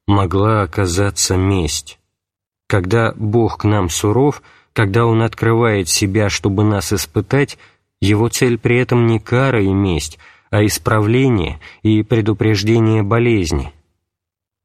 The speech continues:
"Бог вразумляет с любовью, а не отмщает, да не будет сего. Напротив того, имеет в виду,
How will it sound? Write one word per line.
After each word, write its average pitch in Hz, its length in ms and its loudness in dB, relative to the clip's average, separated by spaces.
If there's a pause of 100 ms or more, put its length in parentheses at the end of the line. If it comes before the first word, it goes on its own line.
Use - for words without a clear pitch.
"Бог 104 500 0
вразумляет 107 880 0
с - 100 -6
любовью, 101 760 0 (300)
а 101 120 2
не 104 160 2
отмщает, 101 880 0 (140)
да 98 160 2
не 98 140 2
будет 104 420 -2
сего. 82 500 -2 (600)
Напротив 104 640 0
того, 90 360 -2 (300)
имеет 107 540 2
в 98 60 0
виду, 101 440 0